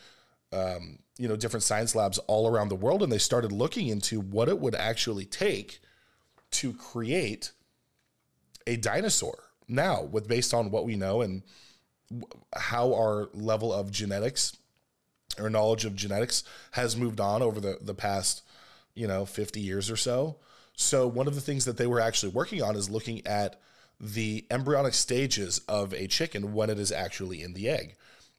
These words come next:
And one of the things that they had noticed is once a chicken is born, it very much has, like, these chicken wings that we all know. Uh, and you can actually pinpoint the moment in the development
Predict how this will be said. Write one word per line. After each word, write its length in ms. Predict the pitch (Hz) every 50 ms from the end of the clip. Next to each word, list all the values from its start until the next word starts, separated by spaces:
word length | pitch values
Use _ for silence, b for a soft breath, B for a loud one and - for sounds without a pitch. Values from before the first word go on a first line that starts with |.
| B -
And 240 | 131 127 123 117 110
one 140 | 113 120 120
of 80 | 113
the 80 | 110 110
things 240 | - - 110 104 98
that 100 | 101 -
they 120 | - 101
had 180 | 98 104 95 95
noticed 400 | 104 127 175 170 117 - - -
is 300 | - 107 101 98 98 98
once 280 | 95 107 131 - -
a 60 | 220 190
chicken 320 | - - 175 156 185 165
is 120 | 135 113
born, 440 | 101 92 123 120 110 92 85 87 98 B B B B B B B _
it 100 | 120 120
very 220 | 110 117 139 160 160
much 240 | 147 143 135 -
has, 560 | - - 113 107 110 107 104 101 95 - - b b b b b b _
like, 140 | 107 107 -
these 160 | 202 220 -
chicken 360 | - - 214 208 - 123 101
wings 340 | 90 92 - - - - -
that 180 | 107 107 - 110
we 100 | 113 107
all 160 | 101 101 98
know. 460 | 95 92 90 87 90 104 120 139 b b b b b b b _ -
Uh, 420 | 104 104 101 98 95 92 92 90 - - -
and 560 | 101 107 107 110 107 107 104 101 98 92 - - _ _ _ _ _ _ -
you 240 | 131 127 127 151
can 160 | 143 - 147 139
actually 400 | 151 175 - - 214 208 151 104
pinpoint 800 | - - - 170 214 240 208 - - - 95 98 95 - 104
the 100 | 107 113
moment 640 | 110 110 117 139 165 175 123 92 87 92 101 - - B B B B B B B B _
in 240 | 127 135 151 160 156
the 120 | 190 202
development 760 | 180 147 151 127 101 117 113 127 135 92 69 - 95 90 -